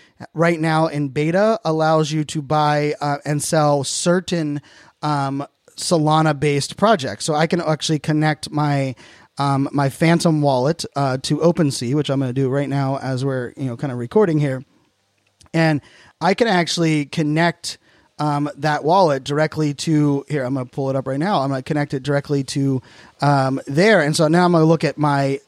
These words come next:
Solana-based, uh, N F Ts, and, which is kind of a, a nice little, um, you know, kind of perk that we get to, you know, I get to have when it comes to, you know, kinda setting up some of these things.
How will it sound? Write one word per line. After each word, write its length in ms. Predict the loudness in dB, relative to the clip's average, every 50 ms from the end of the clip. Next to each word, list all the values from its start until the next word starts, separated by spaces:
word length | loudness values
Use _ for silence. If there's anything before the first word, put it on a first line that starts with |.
| _ _ -14
Solana-based, 920 | -10 -4 -2 0 2 2 4 4 4 4 2 2 0 -2 -4 -4 -8 -8 -6
uh, 240 | -4 -4 -4 -4 -4 -4
N 140 | -4 -2
F 140 | -2 -4 -6
Ts, 320 | -6 -6 -6 -4 -4 -4 -4
and, 100 | -4 -2
which 220 | -2 -2 0 0
is 160 | -2 -2 0
kind 140 | 0 2 2
of 60 | 4
a, 220 | 4 2 2 0 0
a 120 | 0 0
nice 420 | 2 2 4 2 2 0 0 -2 -2
little, 360 | 0 0 2 0 0 -2 -4 -8 -20 -20 -20 -20 -20 _ -2
um, 360 | 0 0 2 2 0 -2 -4 -6 _ _ -10 -2
you 80 | 0 0
know, 120 | 2 2
kind 180 | 2 0 0 0
of 160 | 0 -6 -6
perk 380 | -2 2 2 4 2 2 0 -6 -10 -4
that 160 | -2 -2 0
we 140 | 0 0 0
get 160 | 0 -2 0
to, 260 | 2 2 2 2 0 -4 -10 -20 -20 -12 -4
you 80 | -2 -2
know, 80 | -2 -2 -2
I 80 | -2 0
get 140 | 0 0 2
to 100 | 2 2
have 300 | 4 4 4 2 2 2
when 100 | 0 -2
it 100 | -2 -2
comes 280 | -2 -2 -2 -2 -2 -2
to, 80 | -2 0
you 200 | 2 2 0 0 -4 -8 -20 -20 _ -6
know, 120 | -4 -2 0
kinda 220 | 2 2 2 0
setting 400 | 0 0 2 2 2 2 0 0
up 240 | 0 0 0 0 -4 -6
some 200 | -2 0 0 0
of 120 | 0 -2
these 200 | -2 -4 -4 0
things. 500 | 2 2 2 2 0 -2 -8 -10 -12